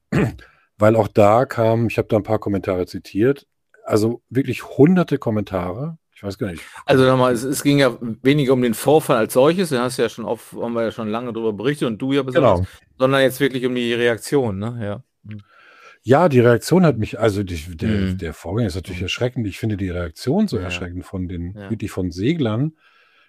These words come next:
Speaker 1: dass sie offenbar, ohne den Artikel zu lesen, immer noch
Speaker 2: Mhm.
Speaker 1: sagen, die Segler sind schuld, das hast du halt davon, wenn du stur bist. Ich meine, wir reden über vier Tote, ja, das zu kommentieren,
Speaker 2: Mhm.
Speaker 1: finde ich auch ein bisschen,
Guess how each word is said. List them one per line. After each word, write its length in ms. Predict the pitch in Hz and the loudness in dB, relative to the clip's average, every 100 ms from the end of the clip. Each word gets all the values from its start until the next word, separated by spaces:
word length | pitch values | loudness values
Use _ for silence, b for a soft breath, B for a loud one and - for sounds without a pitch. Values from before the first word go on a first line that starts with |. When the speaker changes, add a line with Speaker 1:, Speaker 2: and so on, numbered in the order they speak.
| b | b
Speaker 1:
dass 180 | 110 - | -6 -4
sie 240 | 113 127 _ _ _ _ | -4 -6 _ _ _ _
offenbar, 480 | 113 107 135 110 113 | -2 2 2 2 4
ohne 240 | 117 127 | 4 4
den 180 | 113 107 | 4 2
Artikel 380 | 95 - - 113 | -2 -6 -8 -8
zu 160 | - | -4
lesen, 580 | 139 139 143 151 180 202 _ _ _ _ _ _ _ _ _ _ _ - | -2 0 0 -2 -4 -6 _ _ _ _ _ _ _ _ _ _ _ 4
immer 300 | 185 233 139 | 6 8 6
noch 120 | 98 | 4
Speaker 2:
Mhm. 40 | |
Speaker 1:
sagen, 600 | 87 87 82 87 123 180 180 _ _ _ _ _ _ _ - | 2 0 -6 -8 -8 -10 -12 _ _ _ _ _ _ _ -6
die 100 | 98 | -2
Segler 300 | 120 139 127 | 2 4 4
sind 160 | 127 | 2
schuld, 600 | - 123 123 123 127 - _ b b b b 127 | 0 2 4 6 4 0 _ b b b b -6
das 220 | 110 - | -4 0
hast 200 | 135 - | -2 0
du 60 | 123 | 0
halt 140 | 127 | 0
davon, 320 | 120 - 123 | -2 -2 -2
wenn 120 | 117 110 | -2 -4
du 60 | |
stur 300 | - 127 127 | -4 0 0
bist. 180 | 120 - | 0 -6
Ich 60 | 92 | -4
meine, 160 | 107 104 | -2 -2
wir 120 | 95 | -2
reden 200 | 110 110 | -4 -4
über 160 | 98 90 | -4 -6
vier 240 | - 110 | -10 -10
Tote, 340 | - 110 117 | -4 -4 -4
ja, 260 | 87 95 104 | -4 -4 -6
das 240 | 101 101 - | -6 -8 -8
zu 80 | |
kommentieren, 440 | - 104 92 - 117 | -4 -2 -2 -2 -4
Speaker 2:
Mhm. 40 | |
Speaker 1:
finde 180 | 95 95 | -4 -4
ich 80 | 101 | -2
auch 80 | 98 | -2
ein 80 | |
bisschen, 420 | 107 - 107 98 | -2 -4 -4 -4